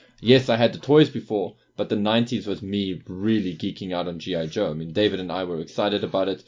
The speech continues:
We were chasing the fabled Snake Eyes, you know, the one that came with the dog or with the wolf. What, which one was it? You know, all that kind of stuff. And that's endured for years. I mean, I still love G I Joe now to this day.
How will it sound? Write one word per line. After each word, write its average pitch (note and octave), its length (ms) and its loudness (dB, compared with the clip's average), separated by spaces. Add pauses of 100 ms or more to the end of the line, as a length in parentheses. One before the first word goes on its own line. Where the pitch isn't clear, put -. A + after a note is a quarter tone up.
(360)
We G2+ 100 0
were F#2 160 -2
chasing B2 480 0
the G2+ 100 -2
fabled A2+ 560 2
Snake G#2+ 320 -2
Eyes, G2+ 320 0
you G#2 60 -6
know, F#2+ 120 -6
the F2+ 80 -8
one G#2+ 240 0
that G2 160 -6
came A2+ 180 -4
with G2+ 100 -4
the F2+ 80 -10
dog G2 460 0
or F#2 160 -4
with G2 100 -4
the - 80 -4
wolf. G#2 460 0 (160)
What, G#2+ 280 -8
which A#2+ 220 -2
one G2 140 -4
was A2 220 -4
it? G#2 180 -6 (420)
You A#2 80 -6
know, A#2 100 2
all C#3 100 4
that C#3 140 4
kind A#2+ 160 -2
of G#2+ 60 -6
stuff. G2 220 -2
And A2 160 -4
that's B2+ 180 2
endured A2+ 400 2
for G#2 140 -6
years. G2 380 2
I G2 60 -8
mean, F#2 140 -6
I F2 60 -6
still A2+ 240 -2
love G#2 200 0
G A2 160 -4
I F#2+ 80 2
Joe F2+ 200 -4
now F#2 220 -4
to - 140 -14
this G2 160 -6
day. E2 320 -4